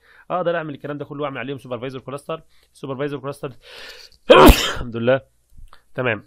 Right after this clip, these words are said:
ايه اللي بيحصل بقى بعد ما عملت انيبل للسوبرفايزر كلاستر ده؟ اقدر انزل الفي سفير بودز. ايه الفي سفير بودز؟ هو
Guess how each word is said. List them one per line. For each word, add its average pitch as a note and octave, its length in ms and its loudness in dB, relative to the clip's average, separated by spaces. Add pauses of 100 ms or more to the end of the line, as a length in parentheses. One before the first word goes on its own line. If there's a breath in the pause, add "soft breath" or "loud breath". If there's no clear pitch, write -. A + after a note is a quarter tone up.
(160)
ايه F3 180 4
اللي D#3+ 100 -2
بيحصل D3 300 -4
بقى B2 200 2
بعد E3 180 2
ما D3+ 60 -2
عملت C#3+ 320 -2
انيبل C3 340 -2
للسوبرفايزر B2+ 460 -6
كلاستر C3+ 320 -8
ده؟ A#2+ 160 -4
اقدر B2 240 -8
انزل A#2+ 320 -8
الفي A2 140 -14
سفير A#2 260 -10
بودز. F#2+ 220 -16
ايه C#3 120 -6
الفي B2+ 160 -10
سفير B2+ 220 -12
بودز؟ C3+ 280 -14
هو C#3+ 340 -6